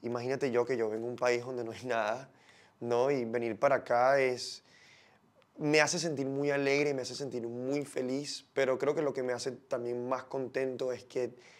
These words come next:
estoy aprendiendo mucho, ¿no? Estoy abierto a, a, a aprender mucho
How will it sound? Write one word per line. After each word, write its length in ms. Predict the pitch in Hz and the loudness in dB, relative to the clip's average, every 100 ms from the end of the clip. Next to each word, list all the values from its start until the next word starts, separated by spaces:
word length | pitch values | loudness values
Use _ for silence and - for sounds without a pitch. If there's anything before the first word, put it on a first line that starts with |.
| - - _ _ | -20 -20 _ _
estoy 220 | 123 - | -8 -2
aprendiendo 400 | 131 131 123 117 | 0 0 -2 -2
mucho, 400 | 120 117 - 120 - _ _ _ _ _ _ _ _ | -4 -6 -8 -16 -20 _ _ _ _ _ _ _ _
¿no? 280 | 120 127 135 - | -2 -2 -4 -16
Estoy 240 | - 123 | -6 0
abierto 580 | 120 123 139 135 135 139 | 2 4 4 4 4 4
a, 140 | 131 117 | 4 2
a, 340 | - 117 107 - | -2 -4 -6 -6
a 120 | 113 | -6
aprender 480 | 107 113 113 107 113 | -4 -4 -2 -2 -4
mucho 600 | 117 127 120 - 135 135 | -4 -4 -4 -2 0 -2